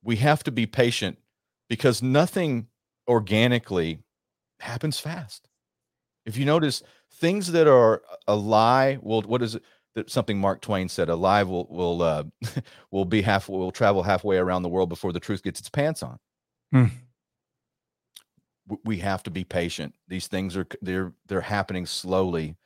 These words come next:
Speaker 1: And, uh, we ha-, I think we have to take on the role of especially with our fellow citizens who are just ready to, you know, follow, uh, what daddy government says, you know, and to be part of the system, because that's what rewards you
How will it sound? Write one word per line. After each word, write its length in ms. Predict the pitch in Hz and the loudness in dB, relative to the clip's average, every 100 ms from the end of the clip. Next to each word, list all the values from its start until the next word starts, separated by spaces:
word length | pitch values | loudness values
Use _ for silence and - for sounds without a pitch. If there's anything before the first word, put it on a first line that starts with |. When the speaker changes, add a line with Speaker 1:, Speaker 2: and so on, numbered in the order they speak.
| _ _ - | _ _ -10
Speaker 1:
And, 320 | 80 80 80 | -6 -4 -4
uh, 180 | 82 78 78 | -4 -4 -4
we 120 | 90 | -2
ha-, 140 | 92 | -2
I 60 | 92 | -2
think 200 | 156 147 | -4 -4
we 120 | 127 | -2
have 140 | 107 101 | -2 -2
to 60 | |
take 280 | 92 104 95 | -2 -2 0
on 200 | 92 90 | 0 0
the 100 | 82 | -2
role 400 | 80 87 92 87 | 0 2 4 2
of 180 | 80 - _ _ _ _ _ - | 0 -6 _ _ _ _ _ -16
especially 380 | - 123 - | -2 -2 0
with 100 | 104 | 0
our 100 | 90 | 0
fellow 300 | 80 101 95 | 0 0 0
citizens 600 | 82 - 110 98 90 80 | -2 -4 -4 -4 -6 -8
who 120 | 87 80 | -6 -6
are 80 | |
just 260 | 73 85 - | -6 -8 -10
ready 400 | 73 85 107 117 | -8 -4 -2 -2
to, 340 | 104 95 87 85 _ _ _ _ _ - | 0 0 -2 -4 _ _ _ _ _ -8
you 100 | 90 | -4
know, 280 | 85 82 - _ _ | -4 -6 -10 _ _
follow, 720 | - 92 98 107 107 104 107 - _ - | -4 2 4 6 6 2 -2 -10 _ -12
uh, 200 | 71 - | -10 -8
what 360 | - 82 95 80 | -8 -4 -4 -2
daddy 260 | 95 98 | 0 0
government 440 | 85 92 95 90 - | 0 0 0 -2 -4
says, 520 | - 80 85 101 - | -2 0 -2 -4 -12
you 100 | - | -8
know, 260 | 85 80 85 | -6 -4 -4
and 160 | 82 80 | -6 -8
to 100 | 80 | -8
be 140 | 90 | -6
part 260 | - 90 90 | -4 0 0
of 60 | |
the 80 | 85 | -2
system, 540 | - 101 - 82 92 92 _ _ _ _ _ _ _ _ | -6 -6 -6 -6 -8 -10 _ _ _ _ _ _ _ _
because 260 | 95 104 | -4 -2
that's 200 | 95 98 | -2 -2
what 140 | 117 101 | 0 0
rewards 480 | 98 90 107 123 82 | -2 0 0 0 -2
you 280 | 87 90 | -6 -6